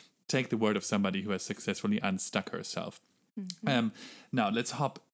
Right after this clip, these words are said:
Speaker 1: into the actual episode, um, and unpack all of these concepts a little bit and figure out how they can be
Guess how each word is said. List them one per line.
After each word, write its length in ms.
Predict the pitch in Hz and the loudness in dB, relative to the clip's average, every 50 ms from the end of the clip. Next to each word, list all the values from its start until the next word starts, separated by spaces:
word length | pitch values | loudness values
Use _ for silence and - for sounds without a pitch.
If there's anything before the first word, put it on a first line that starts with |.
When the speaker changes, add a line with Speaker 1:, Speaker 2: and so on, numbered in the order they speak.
| _ _ | _ _
Speaker 1:
into 300 | 175 196 202 196 - 220 | 8 8 8 10 8 6
the 180 | 156 135 120 101 | 6 6 4 4
actual 320 | 98 104 - - - 120 - | 2 0 -2 -2 -2 0 0
episode, 640 | - 113 - - - - 117 110 101 101 98 - - - | 0 0 0 0 2 4 4 4 4 4 2 -2 -2 -2
um, 260 | 110 107 101 95 101 98 - | 0 0 2 2 2 2 4
and 300 | 107 107 107 104 113 - | 4 4 4 4 2 0
unpack 560 | - 117 - - - - 156 151 160 151 - | -4 -6 -6 -6 -2 0 2 2 2 2 0
all 80 | 101 98 | -2 -2
of 120 | 95 - | -2 -2
these 180 | - 101 98 - | -4 -4 -4 -4
concepts 400 | - - 104 104 101 - 101 - | -2 -2 -2 -2 -2 -4 -4 -6
a 20 | 101 | -4
little 180 | 95 - 104 95 | -4 -4 -4 -2
bit 120 | 104 90 | -2 -2
and 140 | 101 104 104 | -2 -2 -2
figure 320 | - - 175 170 170 143 | 0 0 0 2 2 4
out 200 | 123 117 120 117 | 4 4 2 2
how 120 | 113 117 110 | 2 0 0
they 140 | 107 104 | 0 0
can 260 | 101 - 113 107 104 101 | -2 0 0 0 0 2
be 300 | - 101 101 98 92 | 2 0 0 0 -2